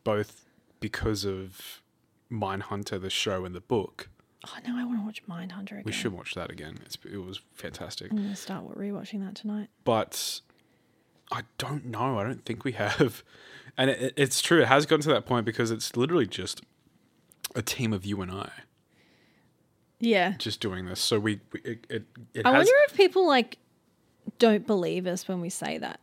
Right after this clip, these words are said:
Speaker 2: Like, do, I mean, we're not rich and famous, so why would you not believe us? But
Speaker 1: Yeah, I mean, I guess when you
Speaker 2: I wish
Speaker 1: listen
Speaker 2: we had
Speaker 1: to a
Speaker 2: a team
Speaker 1: show,
Speaker 2: of people. It makes things so much easier.
Speaker 1: I don't know. When you listen to a show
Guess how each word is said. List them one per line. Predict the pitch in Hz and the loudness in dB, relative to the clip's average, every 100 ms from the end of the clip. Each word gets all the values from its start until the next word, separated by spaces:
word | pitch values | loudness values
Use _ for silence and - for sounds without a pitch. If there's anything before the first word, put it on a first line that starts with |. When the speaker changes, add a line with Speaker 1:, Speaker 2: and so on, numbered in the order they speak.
| - | -4
Speaker 2:
Like, | 208 190 | -2 -2
do, | 214 - _ _ - | -4 -8 _ _ 2
I | |
mean, | 214 208 | 4 6
we're | 208 | 6
not | 202 190 - | 4 2 -2
rich | 165 - | -6 -6
and | 202 | -8
famous, | - - 202 | -8 -10 -10
so | - 180 | -8 -8
why | 202 - | -6 -8
would | 190 - | -8 -10
you | 156 | -10
not | - | -10
believe | - - 247 | -14 -14 -14
us? | 247 - | -16 -14
But | 196 - _ _ _ _ _ _ _ _ _ _ _ _ _ _ _ - - _ | -14 -14 _ _ _ _ _ _ _ _ _ _ _ _ _ _ _ -20 -20 _
Speaker 1:
Yeah, | 226 113 - | 4 4 4
I | 131 | 2
mean, | 147 147 - | 2 2 0
I | 135 | 2
guess | 151 170 - - _ - | 4 2 0 -10 _ -12
when | 123 131 131 123 113 107 - - _ _ _ _ _ _ _ _ _ _ _ _ 127 | -4 2 4 2 0 -4 -8 -18 _ _ _ _ _ _ _ _ _ _ _ _ -10
you | 120 117 107 104 104 104 240 | -6 -2 0 -2 -4 -6 -2
Speaker 2:
I | 262 | 0
wish | 226 277 | 2 4
Speaker 1:
listen | 262 277 | 4 4
Speaker 2:
we | 240 | 4
had | |
Speaker 1:
to | 202 | 4
a | |
Speaker 2:
a | |
team | 180 202 | 4 2
Speaker 1:
show, | 202 | 2
Speaker 2:
of | 190 | 2
people. | 190 165 160 | -2 -6 -8
It | 202 | -4
makes | 202 220 - - - | -2 -4 -6 -14 -6
things | 190 202 | -6 -4
so | 240 | -4
much | 190 196 | -4 -6
easier. | 180 | -8
Speaker 1:
I | |
don't | 190 170 | -2 0
know. | 117 | 2
When | 135 | 2
you | 143 | 2
listen | 160 180 | 0 -2
to | - 143 | -2 0
a | |
show | - - 110 107 98 | 2 2 4 4 0